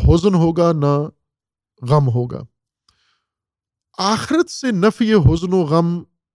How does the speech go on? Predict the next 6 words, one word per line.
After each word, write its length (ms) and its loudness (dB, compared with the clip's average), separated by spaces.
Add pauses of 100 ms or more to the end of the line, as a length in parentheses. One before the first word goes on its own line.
(500)
البتہ 320 2
ایسا 300 2
ہی 100 -2
ہوگا، 340 0
آخرت 520 -2
میں 120 -4